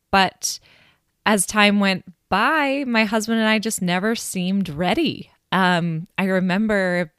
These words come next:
in my mid-twenties, my best friend from college was pregnant with her first child, and I kind of went into this panic. My thought was, "Okay, I need to get on this too.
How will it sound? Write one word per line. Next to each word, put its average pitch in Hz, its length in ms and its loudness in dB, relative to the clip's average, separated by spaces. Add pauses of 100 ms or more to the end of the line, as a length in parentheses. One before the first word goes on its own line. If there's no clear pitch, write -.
in 180 240 -2
my 165 180 0
mid-twenties, 175 920 -4
my 165 560 -6 (200)
best 196 200 -6
friend 190 200 -4
from 175 160 -4
college 170 720 -2 (140)
was 175 260 -6
pregnant 190 460 -6
with 160 140 -6
her 165 220 -4
first - 380 -8
child, 147 540 -2
and 156 460 -6
I - 60 -14
kind 170 260 -4
of 190 80 -4
went 170 180 -4
into 160 200 -8
this 165 320 -10
panic. 196 600 -4 (400)
My 180 140 2
thought 180 380 4
was, 165 500 0 (460)
"Okay, 240 360 2
I 147 140 4
need 196 220 0
to 196 80 -6
get 185 100 0
on 190 200 2
this 185 280 -2
too. 233 560 -2